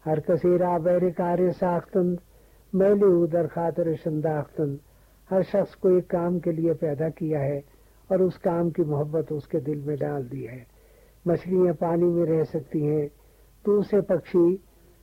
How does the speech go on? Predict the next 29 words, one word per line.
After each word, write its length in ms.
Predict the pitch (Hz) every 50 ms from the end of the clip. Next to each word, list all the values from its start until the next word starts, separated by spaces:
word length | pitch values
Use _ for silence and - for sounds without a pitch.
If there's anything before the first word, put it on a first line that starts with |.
| _ _ -
आ, 220 | 214 196 190 185 180
परिंदे 680 | - 202 185 180 175 175 170 165 170 165 160 170 190 - -
आसमान 480 | 160 156 156 - - 170 160 156 151
में 160 | 147 147 156
ही 180 | 160 156 190 233
रह 180 | 208 180 151 143
सकती 420 | - - 143 - - - 147 131
हैं। 240 | 120 127 135 127 135 - _ - - - - - - -
वो 60 | 208 196
अपना 340 | 175 165 - 220 220 208
काम 340 | 190 - 190 175 170 165 160
करती 340 | - - 160 147 139 - 165
हैं, 140 | 147 139 151
वो 160 | 156 143 143
अपना 320 | 139 131 - 151 151 143
करते 360 | 135 - 151 143 123 - - 139
हैं। 240 | 127 127 135 139 - - _ _ _ _ _ - - - - - - _ _ _ _ _ _ _ -
मुझे 200 | 160 151 165 151
खुशी 320 | - - 180 160 - 185
हुई, 400 | 180 156 165 175 165 170 175 175 - _ _ _ _ _ _ _ _ _ _ _ -
इन्होंने 320 | 175 165 170 175 175 175
वहाँ 300 | 175 165 165 156 160 180
नाम 320 | 180 165 165 165 170 170 165
पैदा 320 | 156 180 180 170 175 170
किया, 360 | 160 - - 175 170 170 170
जिधर 340 | 165 147 165 165 151 165 175
जिधर 320 | 165 151 175 180 180 175 160
मैं 220 | 165 175 170 170
गया 460 | 156 156 180 185 180 175 165 160 165